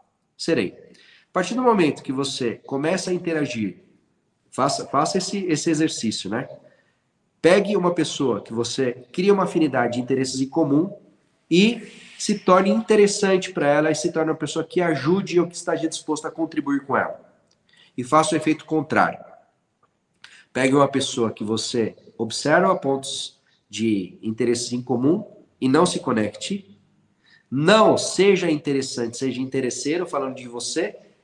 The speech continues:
e não ajude essa pessoa. Você acha que a confiança pode ser percebida e tangível ou não? A questão é, a confiança é um sentimento. Não significa que a gente não pode perceber e quantificar,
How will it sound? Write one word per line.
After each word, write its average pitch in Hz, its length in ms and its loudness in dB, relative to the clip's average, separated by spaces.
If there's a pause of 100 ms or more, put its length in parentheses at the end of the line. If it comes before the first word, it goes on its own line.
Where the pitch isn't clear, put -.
(440)
e 208 600 0
não 160 200 4
ajude 139 360 2
essa - 160 -8
pessoa. 92 440 -12 (1700)
Você - 140 -4
acha 156 160 -2
que 160 80 -2
a 143 40 0
confiança 131 560 -2
pode 120 260 -4
ser 120 160 -6
percebida 131 560 0
e 113 40 -4
tangível 147 480 -2
ou 131 40 -2
não? 98 180 -8 (1400)
A 110 100 -2
questão 165 480 4
é, 113 240 2
a 107 100 -4
confiança 147 840 -2
é 127 100 -6
um 135 80 -2
sentimento. 151 800 -4 (960)
Não 127 120 0
significa 131 600 -2
que 151 100 -4
a 135 60 2
gente 135 240 -2
não 131 140 0
pode 123 280 -2
perceber 151 760 0
e 151 80 2
quantificar, - 1200 -2